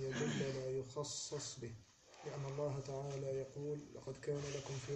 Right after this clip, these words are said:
رسول الله أسوة حسنة'، فيحمل على الوجوب عند بعض أصحابنا"، إلى آخر ما قال. من يشرح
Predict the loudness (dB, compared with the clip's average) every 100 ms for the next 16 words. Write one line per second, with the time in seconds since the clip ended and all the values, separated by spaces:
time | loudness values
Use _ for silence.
0 | 0 -2 -2 0 0 0 -2 -2 -2 0
1 | 0 0 -4 -2 -2 -2 -6 -4 -2 0
2 | 0 -4 -6 -12 -20 -20 _ _ _ -20
3 | -20 -16 -12 -10 -10 -12 -14 -16 -6 0
4 | 2 2 0 2 0 0 0 0 0 2
5 | 2 2 2 0 0 0 0 0 -2 -4
6 | -6 -4 0 0 2 2 2 0 -2 -2
7 | -2 0 0 0 -2 -4 -4 -4 -6 -4
8 | 0 2 4 2 0 -4 -8